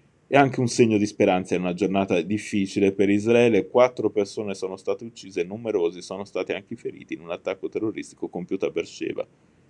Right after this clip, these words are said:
città nel sud del paese. Secondo la polizia, l'attentatore ha prima accoltellato a morte una donna in una stazione di servizio, poi è entrato nella sua auto e ha speronato un ciclista prima di scendere di nuovo e accoltellare diverse persone in un centro commerciale.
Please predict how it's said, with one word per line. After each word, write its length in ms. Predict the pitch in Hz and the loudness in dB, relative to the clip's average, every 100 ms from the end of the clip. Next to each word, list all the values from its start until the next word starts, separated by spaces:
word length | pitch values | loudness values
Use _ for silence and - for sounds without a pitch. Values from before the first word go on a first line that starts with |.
| _ _ | _ _
città 400 | - 123 - 55 | -8 -4 -2 0
nel 200 | 92 101 | 0 -2
sud 280 | - 85 85 | -4 -4 0
del 220 | 85 87 | 0 0
paese. 420 | - 90 87 90 | 2 4 4 2
Secondo 400 | 85 - 95 90 | -2 -2 -2 0
la 120 | 85 87 | 0 0
polizia, 460 | 95 107 - 135 | 0 -2 0 2
l'attentatore 760 | 92 71 - 113 117 - 82 73 | 2 0 -2 -2 -2 2 2 2
ha 40 | |
prima 300 | - 117 107 | 0 -2 0
accoltellato 560 | 87 98 92 87 90 92 | 2 0 2 2 2 2
a 40 | |
morte 340 | 90 90 87 90 | 0 0 -2 -2
una 140 | 80 | -2
donna 240 | 85 90 78 | 0 -2 -4
in 80 | |
una 100 | 76 | -10
stazione 500 | 80 - 82 - 90 | -10 -6 -6 -4 -6
di 60 | 85 | -2
servizio, 600 | - - 165 165 - - - _ _ _ _ _ | -2 -2 -4 -8 -6 -6 -6 _ _ _ _ _
poi 260 | 117 104 95 | 8 8 8
è 140 | 101 | 2
entrato 440 | 107 101 107 101 | 2 6 6 6
nella 240 | 92 92 98 | 2 2 2
sua 220 | 127 98 | 4 4
auto 260 | 73 80 87 | 4 2 2
e 60 | |
ha 80 | 90 | 2
speronato 500 | - 104 92 95 98 | 0 -2 -2 -2 -4
un 80 | 95 | -8
ciclista 560 | - 101 113 104 - 78 | -8 -6 -6 -4 -6 -4
prima 240 | 90 90 | -4 -4
di 100 | 92 | -8
scendere 420 | - 95 92 90 | -2 0 0 0
di 80 | 107 | -2
nuovo 260 | 110 73 69 | -2 0 0
e 40 | |
accoltellare 680 | - - 104 113 92 71 78 | 0 0 0 0 0 0 0
diverse 400 | 87 90 - 101 | -2 -2 -2 -4
persone 460 | 113 - 85 80 80 | -4 -6 -8 -12 -14
in 60 | |
un 100 | 101 | -14
centro 500 | - - - - 69 - | -8 -8 -6 -8 -8 -4
commerciale. 760 | 92 90 85 - 65 62 64 | -4 -4 -6 -2 0 0 -2